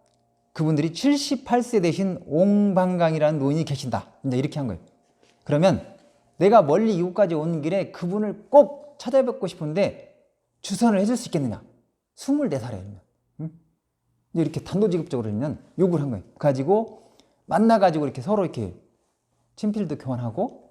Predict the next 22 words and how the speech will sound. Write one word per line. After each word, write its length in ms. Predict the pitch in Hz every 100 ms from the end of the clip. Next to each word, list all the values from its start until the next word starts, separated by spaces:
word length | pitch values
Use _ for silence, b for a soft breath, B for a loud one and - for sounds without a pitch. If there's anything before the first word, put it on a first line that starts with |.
| _
그랬는데 440 | 147 143 131 165
그 640 | 170 185 233 247 226 - - _ -
옹방강이라는 680 | 190 208 214 202 180 160
사람이 480 | 147 143 165 202 196
추사 200 | - 214
김정희의 880 | - 147 143 135 131 175 208 208 - _
필체를 340 | - 269 233 170
보고 300 | 135 165 -
깜짝 360 | 226 262 254
놀래가지고 440 | 147 139 131 113 107
일면 460 | 98 95 117 120 B B B -
자기 640 | - 139 147 185 208 - _ _ _ -
자녀들하고 520 | 160 160 151 139 113
일면 220 | 104 98
이렇게 520 | 101 - 98 113 - _ _ _ _
서로 240 | - 214 180
이렇게 240 | - 107
친구를 420 | - 240 262 220
맺어줬다는 500 | 127 120 131 135 113
그런 160 | 101 101
사례도 260 | 127 208 143
있거든요. 440 | - 117 107